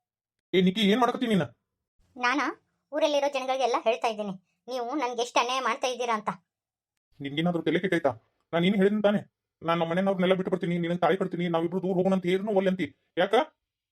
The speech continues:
Speaker 1: ಆ, ಈಗ ಇಲ್ಲಿ ಅಂಗಳಕ್ ನಿಂತು ನಮ್ಮ ಮನೆಯವ್ರ ಮಾನ ಮರ್ಯಾದೆ ಕಳೆಯಕತ್ತಿ, ಯಾಕ?
Speaker 2: ಅಂದ್ರೆ ಈ ಆಸ್ತಿ ಎಲ್ಲ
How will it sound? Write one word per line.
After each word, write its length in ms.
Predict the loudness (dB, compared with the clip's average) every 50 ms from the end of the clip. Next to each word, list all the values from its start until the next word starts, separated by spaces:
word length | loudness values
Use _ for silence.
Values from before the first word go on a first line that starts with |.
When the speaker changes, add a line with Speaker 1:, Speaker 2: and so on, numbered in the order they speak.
| _ _ _ -4
Speaker 1:
ಆ, 40 | -4
ಈಗ 260 | -2 -2 -2 0 0
ಇಲ್ಲಿ 260 | 0 0 0 2 2
ಅಂಗಳಕ್ 300 | 2 4 2 0 0 0
ನಿಂತು 520 | -2 -4 -2 -2 -2 -2 -2 -4 _ _ _
ನಮ್ಮ 120 | -2 0 0
ಮನೆಯವ್ರ 260 | 0 2 2 0 0
ಮಾನ 200 | 2 0 2 2
ಮರ್ಯಾದೆ 320 | 2 2 2 2 0 0
ಕಳೆಯಕತ್ತಿ, 480 | 0 0 0 0 -2 -4 -4 -4 0 0
ಯಾಕ? 200 | 0 2 2 2 0 0 -4 _ _ _ _ _ _ _ _ _ _ _ _ _
Speaker 2:
ಅಂದ್ರೆ 260 | -6 -4 -2 0 0 2 2 0 0 -2 _ _ _ _ _
ಈ 100 | -2 0
ಆಸ್ತಿ 280 | 2 2 0 0 0 0
ಎಲ್ಲ 140 | 2 2